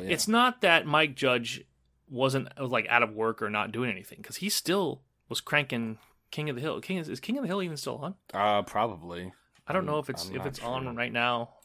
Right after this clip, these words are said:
Speaker 2: still or not.
Speaker 1: Uh, King of the Hill ended in two thousand and ten, according to I M D B.
Speaker 2: Okay, so perfect. So there you go.
Speaker 1: But
Speaker 2: So
Speaker 1: either way, he went on to make movies after that.
Speaker 2: Yeah,
Speaker 1: He
Speaker 2: I mean,
Speaker 1: even
Speaker 2: he
Speaker 1: made
Speaker 2: did
Speaker 1: a movie called Extract with Mila Kunis and Jason Bateman.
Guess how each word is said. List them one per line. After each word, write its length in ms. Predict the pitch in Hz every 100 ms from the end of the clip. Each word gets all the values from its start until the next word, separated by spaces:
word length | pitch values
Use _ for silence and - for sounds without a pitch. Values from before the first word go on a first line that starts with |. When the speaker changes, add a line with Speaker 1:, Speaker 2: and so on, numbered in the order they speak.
| _
Speaker 2:
still 300 | - - 120
or 60 | 110
not. 280 | 104 110 - _ _ _ - _ _ -
Speaker 1:
Uh, 160 | 117 117
King 180 | - 185
of 60 |
the 60 | 170
Hill 140 | 147 120
ended 260 | 120 117
in 100 | 107
two 100 | -
thousand 300 | 113 107 101
and 100 | 90 82
ten, 340 | 92 82 - -
according 300 | - 135 120
to 60 | 107
I 160 | 104
M 140 | 98 90
D 60 |
B. 240 | 82 82 - _ _ _ -
Speaker 2:
Okay, 200 | 143 127
so 140 | 139
perfect. 320 | 127 147 117 110 117
So 60 |
there 80 | 147
you 40 | 127
go. 100 | 117
Speaker 1:
But 80 |
Speaker 2:
So 40 | 165
Speaker 1:
either 120 | 202
way, 220 | 170 196
he 140 | 127 190
went 160 | 214
on 100 | 175
to 60 | 143
make 200 | 135 127
movies 400 | 156 233 95 -
after 260 | 92 - 92
that. 160 | 85
Speaker 2:
Yeah, 140 | 254 139
Speaker 1:
He 80 |
Speaker 2:
I 40 | 185
mean, 100 | 180
Speaker 1:
even 120 | 165
Speaker 2:
he 40 |
Speaker 1:
made 80 | 160
Speaker 2:
did 80 | 160
Speaker 1:
a 40 | 147
movie 200 | 156 151
called 180 | 151 -
Extract 540 | 143 - - 95 92
with 120 | 101
Mila 240 | 110 131 113
Kunis 440 | - 123 123 123
and 120 | 104
Jason 320 | 98 120 113 92
Bateman. 340 | 107 127 -